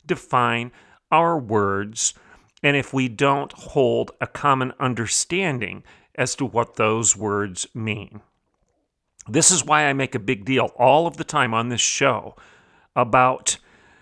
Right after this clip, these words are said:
the prophet Isaiah's warning, where he said, "Woe unto them who call evil good and good evil, bitter sweet and sweet bitter." I've said over and over again, if you don't understand the definition of evil,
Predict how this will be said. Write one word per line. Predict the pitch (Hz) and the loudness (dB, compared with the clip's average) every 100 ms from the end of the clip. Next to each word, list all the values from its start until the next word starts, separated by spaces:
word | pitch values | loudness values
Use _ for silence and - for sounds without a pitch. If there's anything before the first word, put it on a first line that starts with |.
| _ - | _ -4
the | 147 | -2
prophet | 139 135 139 131 | 4 4 2 0
Isaiah's | 127 117 143 139 120 107 | 0 0 2 2 2 -2
warning, | 101 120 131 110 101 - _ _ _ _ _ _ | -4 0 2 0 -4 -16 _ _ _ _ _ _
where | - 151 | 0 2
he | 143 | 0
said, | 135 - 156 117 110 | 0 2 2 0 0
"Woe | 143 175 190 | 2 4 2
unto | 151 135 139 | 0 -2 -2
them | 113 120 113 | -2 -2 -2
who | 120 | -6
call | - 123 131 | -2 0 0
evil | 147 127 123 127 | -2 -2 -2 -4
good | 113 117 120 | 0 0 0
and | 113 107 | -2 -4
good | 117 120 | -4 -4
evil, | 139 139 101 101 | -4 -2 -2 -6
bitter | 117 131 135 | -4 -2 -2
sweet | 123 - 123 117 135 | 0 -2 -2 -6 -6
and | 113 | -8
sweet | - - 117 - 113 | -6 -4 -6 -6 0
bitter." | 147 113 - - _ _ _ _ _ _ _ - | 0 0 -6 -16 _ _ _ _ _ _ _ -2
I've | 123 | 0
said | 156 143 | 2 0
over | 147 156 208 | 0 0 0
and | 190 | 0
over | 175 165 | -2 -2
again, | 165 175 151 | -4 -4 -4
if | - | -4
you | 123 | -6
don't | 98 139 165 - | 0 2 2 0
understand | 151 135 - - 147 139 | -2 0 -2 0 0 0
the | 127 | -2
definition | 101 117 120 147 190 160 | -2 -2 -2 -2 -2 -2
of | 123 - | -4 -6
evil, | 120 107 92 123 | -8 -6 -4 -4